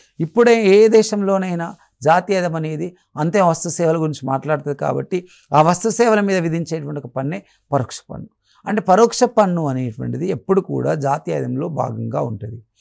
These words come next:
ఒక దేశంలో వస్తు సేవల ఉత్పత్తి పెరిగినప్పుడు పరోక్ష పన్నులు పెరుగుతాయి. పరోక్ష పన్నులు పెరిగినప్పుడు ఆటోమేటిక్‌గా భారత్, ఒక దేశం యొక్క రాబడి మార్గాలు పెరుగుతాయి. అంటే పక్కా ఒక కంట్రీ యొక్క నేషనల్ ఇన్‌కమ్‌లో ఏముండడం జరిగిందంటే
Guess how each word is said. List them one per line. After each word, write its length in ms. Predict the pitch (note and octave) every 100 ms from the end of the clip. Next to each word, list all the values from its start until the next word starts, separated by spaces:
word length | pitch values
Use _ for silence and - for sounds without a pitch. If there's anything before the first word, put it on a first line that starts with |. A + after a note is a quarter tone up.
| _ _ -
ఒక 120 | E3+
దేశంలో 440 | G#3 A3+ A3+ A#3
వస్తు 240 | G3 F#3+ G3
సేవల 260 | G#3+ G#3
ఉత్పత్తి 360 | F3 - E3 C3+
పెరిగినప్పుడు 640 | B2+ C#3+ C3+ A2 D3+ C3 _ _ _
పరోక్ష 280 | D3 F3+ -
పన్నులు 340 | F3 D3+ D3+ C#3+
పెరుగుతాయి. 400 | A#2+ A2+ - A2+ _ -
పరోక్ష 280 | F3 G#3 -
పన్నులు 360 | F#3 G3 A3 A#3+
పెరిగినప్పుడు 640 | G3 F3+ D#3 F3 C#3+ A2+ _ -
ఆటోమేటిక్‌గా 480 | D3 D#3 E3+ D3+ C#3+
భారత్, 520 | C3 D3 D3+ C#3+ - C#3
ఒక 200 | A#2+ C#3+
దేశం 340 | D3 D3+ C#3+
యొక్క 340 | C#3+ C#3+ C3 - _ -
రాబడి 420 | B2 D#3 G#3 G#3
మార్గాలు 400 | F3+ D3+ B2+ C3+
పెరుగుతాయి. 360 | E3 B2+ A2+ -
అంటే 180 | C3+ F3+
పక్కా 680 | - D3+ _ A#3 A#3+ C#3+ C#3+ - _ -
ఒక 140 | D3
కంట్రీ 380 | D#3 F#3+ G#3 A#3+
యొక్క 160 | B3+ G3+
నేషనల్ 440 | E3+ F#3+ F3+ F3
ఇన్‌కమ్‌లో 520 | E3+ D#3 C#3+ C#3 D#3+
ఏముండడం 560 | E3+ C#3 F3+ F#3+ D#3+ D3+
జరిగిందంటే 680 | C3+ C3+ C3 C3 C3+ F#3